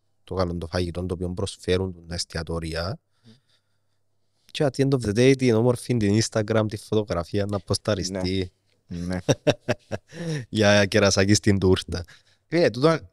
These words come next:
Speaker 2: τούτον εγώ περίπεζα το. Ε, έτσι, να δει και ειλικρινής, εγώ περίπεζα το πράγμα, ε, τώρα κάμνω το.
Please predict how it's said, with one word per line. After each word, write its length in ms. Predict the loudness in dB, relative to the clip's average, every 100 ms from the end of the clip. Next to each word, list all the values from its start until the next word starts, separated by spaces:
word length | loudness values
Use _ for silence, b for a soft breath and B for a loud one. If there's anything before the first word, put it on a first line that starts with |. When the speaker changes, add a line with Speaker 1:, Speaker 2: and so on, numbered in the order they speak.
| -14
Speaker 2:
τούτον 220 | -4 0
εγώ 180 | 2 2
περίπεζα 480 | 2 0 -2 -4
το. 120 | -8 -10 _ _ _ _ _ _ _ _
Ε, 180 | -10 -6
έτσι, 260 | -6 -6 -6
να 100 | -4
δει 120 | -4
και 80 | -2
ειλικρινής, 340 | -2 -4 -6
εγώ 100 | -2
περίπεζα 520 | 0 0 0 0 -4 -6
το 80 |
πράγμα, 760 | -2 0 0 -2 -2 -2 -2 -2
ε, 60 | -2
τώρα 220 | 2 2
κάμνω 380 | 2 0 0 -2
το. 240 | -6 -8